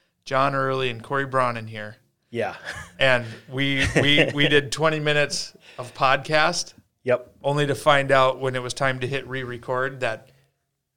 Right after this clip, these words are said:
Speaker 1: for whatever reason, it didn't
Speaker 2: It didn't record
Speaker 1: didn't
Speaker 2: at all.
Speaker 1: Yeah. So to re-record, you have to record and
Speaker 2: Correct.
Speaker 1: that part. <laughs> Yeah.
Speaker 2: Yeah, so that, that was kind of like, "Are you kidding me?"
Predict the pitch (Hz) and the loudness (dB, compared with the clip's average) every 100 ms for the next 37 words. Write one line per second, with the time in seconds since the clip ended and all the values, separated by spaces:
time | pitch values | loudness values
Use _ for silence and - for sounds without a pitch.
0 | _ _ - 147 131 143 185 175 165 160 | _ _ -8 -4 0 4 4 4 4 4
1 | 147 147 139 120 - 117 131 131 127 120 | 2 -2 -6 -12 -16 -12 -8 -8 -8 -16
2 | _ _ _ _ _ _ _ - 117 - | _ _ _ _ _ _ _ -10 -10 -4
3 | 131 120 - 113 - 107 104 156 90 90 | -2 -2 -2 -6 -2 0 2 0 -2 -8
4 | - - - 143 131 101 _ _ _ _ | -12 -18 -8 -4 -4 -4 _ _ _ _
5 | _ - 117 113 - - _ _ _ _ | _ -4 -4 -6 -16 -20 _ _ _ _
6 | _ _ _ _ _ _ _ _ - 127 | _ _ _ _ _ _ _ _ -2 0
7 | 135 202 190 139 - 123 113 110 101 - | 4 4 2 -2 -2 -2 -2 -4 -12 -14
8 | 117 120 117 - 107 165 - _ _ _ | -8 -4 -4 -6 -14 -14 -20 _ _ _
9 | _ 139 143 - 120 110 110 117 _ _ | _ -2 -2 -2 -8 -6 -10 -14 _ _
10 | _ 120 113 120 - _ _ _ - 131 | _ -12 -12 -14 -18 _ _ _ -8 -2
11 | 117 90 135 143 139 - 156 131 143 - | -2 -2 0 0 0 0 0 2 -2 -4
12 | 147 135 120 104 - 139 139 151 165 156 | -2 0 2 0 6 6 8 8 10 10
13 | 139 - 127 113 104 - 135 120 120 - | 8 6 2 2 -2 -4 -6 -4 -6 -8
14 | 98 98 98 | -10 -10 -12